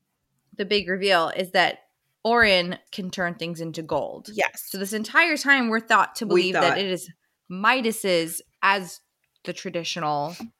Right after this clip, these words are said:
Speaker 1: story
Speaker 3: So
Speaker 1: goes.
Speaker 3: now we really realize why he's been keeping her in this gilded cage all this time.
Speaker 2: Exactly.
Speaker 1: And why no one can
Speaker 2: Exactly.
Speaker 1: touch her.
Speaker 3: Correct.
Speaker 2: So Oren's the one with all the gold power.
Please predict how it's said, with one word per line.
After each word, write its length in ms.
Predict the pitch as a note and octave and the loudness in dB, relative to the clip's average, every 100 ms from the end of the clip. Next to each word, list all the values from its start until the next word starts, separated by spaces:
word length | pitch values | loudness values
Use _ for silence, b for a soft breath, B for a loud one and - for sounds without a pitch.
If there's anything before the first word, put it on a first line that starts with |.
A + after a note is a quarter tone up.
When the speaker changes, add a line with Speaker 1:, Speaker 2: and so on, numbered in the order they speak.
| _ _ _ _ _ | _ _ _ _ _
Speaker 1:
story 500 | - - F3+ D3 D3 | -14 -8 -2 -2 0
Speaker 3:
So 300 | F#3+ A3+ A3+ | 2 4 4
Speaker 1:
goes. 120 | - - | 2 -4
Speaker 3:
now 460 | F3 F3+ F3 E3 F#3 | -6 -4 0 2 4
we 140 | G#3+ | 2
really 320 | F3+ E3+ D#3+ | 2 0 0
realize 420 | D#3 D3+ C#3+ C#3+ - - | 0 0 0 -4 -8 -6
why 360 | C#3 C#3 A#2 | 0 2 2
he's 200 | C3+ D3 | 0 -4
been 120 | C3+ C#3 | -8 -6
keeping 340 | D3+ C#3 B2+ | -6 -8 -8
her 140 | C#3+ B2 | -6 -6
in 100 | A#2+ | -6
this 180 | C3+ | -8
gilded 360 | - A#2+ A#2 A#2 | -6 -6 -6 -10
cage 360 | - B2 C3 - _ _ | -6 -6 -8 -16 _ _
all 220 | C#3+ C3+ | -4 -4
this 180 | B2+ C3 | -2 -4
time. 100 | E3+ C3 | -2 0
Speaker 2:
Exactly. 460 | - - A#2+ A#2 _ b b | 0 -2 -6 -8 _ b b
Speaker 1:
And 160 | A3 G#3 | -2 2
why 160 | G#3+ | 2
no 200 | G#3+ G3+ | 4 4
one 140 | G#3 G3 | 4 0
can 140 | A3+ | -2
Speaker 2:
Exactly. 60 | F#3+ - | -4 0
Speaker 1:
touch 140 | G#4 - | 0 0
her. 320 | D#3 G#2+ - _ _ _ _ _ _ _ _ _ _ | -2 -2 -10 _ _ _ _ _ _ _ _ _ _
Speaker 3:
Correct. 520 | - C#3+ C3 - - | -10 -4 -4 -4 -12
Speaker 2:
So 640 | - - C4 A#3 G#3 G#3 _ _ | -12 0 4 6 4 0 _ _
Oren's 440 | - C4+ C#4+ B3 G#3+ | 2 6 6 4 0
the 100 | G#3 | 0
one 240 | F#3+ F#3+ | 2 0
with 160 | F3 - | -2 -2
all 440 | F3 E3 D#3+ E3+ - _ | 0 2 0 -4 -6 _
the 360 | D#3 C#3 B2+ - _ - | 4 6 6 2 _ 2
gold 400 | E3 D3 D3+ - _ | 4 6 4 -2 _
power. 680 | - - D3 C3 B2 E3+ F3+ | -6 2 2 4 4 2 0